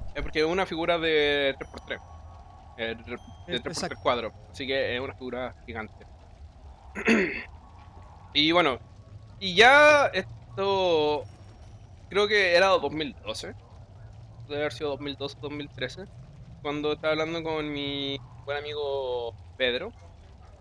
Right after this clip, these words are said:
Speaker 1: que todos de acá lo conocen, y le dije, y no sé
Speaker 2: Bien conocido como Jim.
Speaker 1: no sé cómo surgió el tema,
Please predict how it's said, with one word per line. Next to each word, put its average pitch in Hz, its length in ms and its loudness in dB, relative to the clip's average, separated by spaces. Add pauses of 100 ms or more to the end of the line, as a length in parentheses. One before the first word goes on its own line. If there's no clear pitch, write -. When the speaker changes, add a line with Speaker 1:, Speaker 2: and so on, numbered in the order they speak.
(1200)
Speaker 1:
que 139 840 0 (220)
todos 190 240 0
de 185 80 2
acá 143 240 0
lo 135 80 -6
conocen, 123 340 -12 (920)
y 165 80 -4
le 180 100 6
dije, 202 800 6
y 180 180 0
no 196 120 4
sé 185 120 6
Speaker 2:
Bien 233 80 6
conocido 185 580 6
como 160 360 0
Jim. - 220 -10 (840)
Speaker 1:
no 180 80 -2
sé 311 120 0
cómo 370 320 8
surgió - 280 0
el 156 120 -2
tema, 127 360 -4